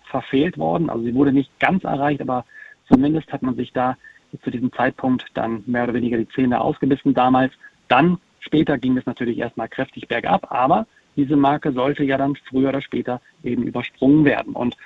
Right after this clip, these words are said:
das ist eine ganz, ganz wichtige Komponente, also diese zwanzigtausend Dollar Marke dann eben auch in der Vergangenheit, wie wir ja heute eben auch sehen. Also auch für die Zukunft glaube ich, dass diese doch durchaus richtungsweisend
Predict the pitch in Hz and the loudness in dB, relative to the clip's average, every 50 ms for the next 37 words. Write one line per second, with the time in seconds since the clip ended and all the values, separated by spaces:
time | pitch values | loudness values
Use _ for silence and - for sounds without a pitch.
0 | - - _ - 139 143 151 - 156 135 147 170 160 - 165 143 139 160 - - | -20 -16 _ -4 -4 -4 0 0 2 2 4 2 2 0 -2 -2 -2 -4 -4 -2
1 | 147 135 135 - - 143 139 - 139 147 208 233 196 - - - 110 113 - 117 | -2 -2 -2 0 0 0 0 2 2 2 4 2 2 0 -2 -4 -6 -6 -6 -6
2 | 120 113 - - 127 131 - - - 131 127 127 127 127 127 143 151 143 135 131 | -8 -6 -6 -6 -6 -8 -8 -6 -4 -2 0 0 0 0 2 2 2 2 2 0
3 | 135 - 139 139 - - - - _ - 135 135 135 - 139 131 139 127 - 131 | 0 -2 -4 -6 -6 -10 -20 -12 _ 0 2 2 2 2 2 2 2 0 0 -2
4 | 127 123 - 127 120 135 180 220 208 165 143 147 147 - - 131 135 135 139 120 | -2 -2 -2 -2 2 2 2 4 4 2 2 0 0 0 0 0 2 2 0 0
5 | 123 131 147 - - _ _ _ - - 127 131 131 - - 143 143 - _ _ | 0 -2 -4 -4 -8 _ _ _ -6 -2 0 0 0 0 -2 -4 -6 -6 _ _
6 | _ - 127 123 120 131 131 - _ _ _ _ - 135 135 139 - - 120 113 | _ -4 -4 0 0 0 -2 -2 _ _ _ _ -2 0 0 0 -2 -4 -4 -4
7 | 110 104 123 123 123 135 135 160 170 - - 165 156 - - - 175 - - 147 | -4 -4 -4 -2 0 0 0 0 0 -2 -2 -4 -4 -4 -4 -8 -8 -4 -4 -4
8 | 139 - - - 139 131 131 131 131 - - _ - - - - _ - 123 123 | -4 -4 -4 -2 -2 0 0 0 -2 -4 -6 _ -20 -20 -20 -20 _ -10 -10 -10
9 | 113 - - _ _ 139 139 131 117 127 123 - - 139 131 - 135 127 - - | -10 -12 -18 _ _ -2 0 0 0 -2 -4 -2 -2 -2 -2 -2 -4 -4 -2 -4
10 | 135 - - - - - - 120 123 123 120 120 123 120 | -4 -2 -4 -6 -8 -6 -4 -2 -2 -2 0 -2 -2 -4